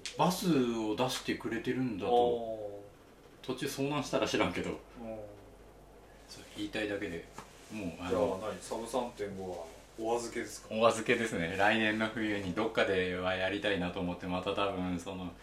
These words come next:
Speaker 2: 秋ぐらいからさ、<laughs> ああだこうだ言いながら、
Speaker 1: うん。
Speaker 2: こう、スピード練習とかさ、やるんだろうけどさ。
Speaker 1: どうですか？坂場さんも、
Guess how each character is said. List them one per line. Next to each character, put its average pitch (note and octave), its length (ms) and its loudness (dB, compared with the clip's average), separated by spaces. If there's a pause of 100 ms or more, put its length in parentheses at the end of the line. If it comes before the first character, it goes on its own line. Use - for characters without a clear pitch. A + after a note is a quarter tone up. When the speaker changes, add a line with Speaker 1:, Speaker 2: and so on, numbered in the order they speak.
(360)
Speaker 2:
秋 A2+ 300 4
ぐ D3 100 12
ら C3+ 140 12
い A2+ 80 12
か A#2 120 12
ら A2 160 12
さ、 B2 60 4
<laughs> G#2+ 320 10
あ A2 40 12
あ A2 40 8
だ A#2+ 120 8
こ B2 140 6
う A2 60 4
だ G#2+ 80 6
言 G#2 140 6
い - 20 -2
な A2 120 4
が G#2+ 80 4
ら、 G#2+ 100 6
Speaker 1:
う G#2+ 40 2
ん。 G#2 60 -2 (1200)
Speaker 2:
こ - 220 4
う、 - 200 4 (200)
ス - 240 -6
ピ A#2 160 -2
ー A#2+ 80 -2
ド A#2 60 0
練 A#2 200 0
習 F#2+ 280 -6
と - 100 -14
か F#2+ 260 -4
さ、 F#2 200 0
や F#2+ 180 0
る G2+ 100 0
ん G2+ 60 -4
だ F#2 100 -2
ろ E2+ 120 -2
う - 20 -8
け F2+ 120 -10
ど E2 100 -12
さ。 F2+ 180 -14 (1300)
Speaker 1:
ど E3+ 200 12
う - 40 12
で - 40 10
す - 80 2
か？ - 80 0
坂 C3+ 200 2
場 A3 200 6
さ D#3+ 60 2
ん B2+ 100 -4
も、 A2 240 -8